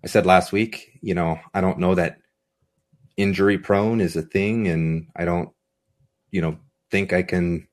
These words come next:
call and predict injuries down the road. Some players have 'em until they don't, like Keenan Allen, and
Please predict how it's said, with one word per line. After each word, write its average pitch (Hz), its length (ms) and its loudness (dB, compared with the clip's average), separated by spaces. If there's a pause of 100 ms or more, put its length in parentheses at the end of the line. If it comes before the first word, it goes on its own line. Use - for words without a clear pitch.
(380)
call 95 540 2 (500)
and 82 160 -10
predict 92 400 -2
injuries 95 540 -2
down 90 240 -2
the 87 100 0
road. 95 420 0 (560)
Some 95 260 0
players 95 360 2
have 95 220 2
'em 95 100 2
until 90 220 0
they 87 120 2
don't, 87 460 -2
like 82 200 -8
Keenan 90 340 -2
Allen, 110 380 0
and 82 360 -2